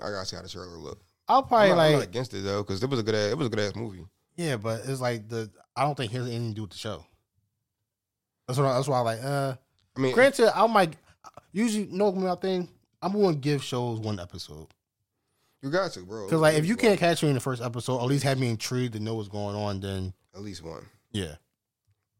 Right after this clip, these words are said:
Speaker 2: So I'm gonna watch one episode of the, uh, spinoff for The Witcher.
Speaker 1: Yeah, try that joint out.
Speaker 2: I'm gonna watch one episode of that National Treasure show that I've seen on, it's on Disney Plus, I think.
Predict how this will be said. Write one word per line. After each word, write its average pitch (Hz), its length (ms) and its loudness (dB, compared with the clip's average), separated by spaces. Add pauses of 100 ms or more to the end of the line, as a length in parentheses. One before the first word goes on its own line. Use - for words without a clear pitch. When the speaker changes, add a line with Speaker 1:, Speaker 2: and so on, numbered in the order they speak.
(320)
Speaker 2:
So 120 160 -2
I'm 135 80 -2
gonna 156 100 0
watch 151 600 2
one 131 220 -4
episode 123 640 -4
of 107 480 -2
the, 104 220 -4
uh, 98 240 -4
spinoff 98 640 -4
for - 180 -14
The 92 80 -10
Witcher. 92 420 -14 (160)
Speaker 1:
Yeah, 98 80 -20 (180)
try 92 200 -14
that 85 140 -12
joint 76 220 -16
out. 69 240 -16
Speaker 2:
I'm 104 60 -10
gonna 110 80 -4
watch 117 240 -2
one 117 120 -4
episode 110 480 -6
of 101 100 -6
that 101 100 -8
National 101 420 -6
Treasure 95 320 -12
show 98 220 -10
that 90 100 -8
I've 90 80 -10
seen 95 260 -10
on, 87 200 -10
it's 120 180 -10
on 123 80 -4
Disney 107 280 -6
Plus, - 240 -10
I 82 100 -10
think. 80 240 -16